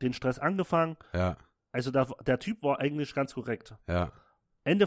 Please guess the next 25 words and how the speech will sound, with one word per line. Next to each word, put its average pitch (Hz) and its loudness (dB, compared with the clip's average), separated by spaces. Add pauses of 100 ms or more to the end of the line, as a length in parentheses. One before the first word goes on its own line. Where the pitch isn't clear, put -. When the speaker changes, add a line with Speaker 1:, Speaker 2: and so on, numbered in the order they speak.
Speaker 1:
Ende 202 4
vom 170 4
Lied 185 0
ist, 165 -2
den 139 2
Richter 160 -2
hat's 160 0
einfach 139 -2
gar 165 2
nicht 202 0
interessiert 151 -4
und 131 -2
hat 135 -2
mich 139 -6
trotzdem 175 -8
verknackt. - -6 (240)
Speaker 2:
Alter. - -10 (580)
Speaker 1:
Also 143 6
weißt 185 6
du, 208 2
was 196 2
ich - -8
mein? 214 4 (160)
Speaker 2:
Ja. - 2
Speaker 1:
So, - 4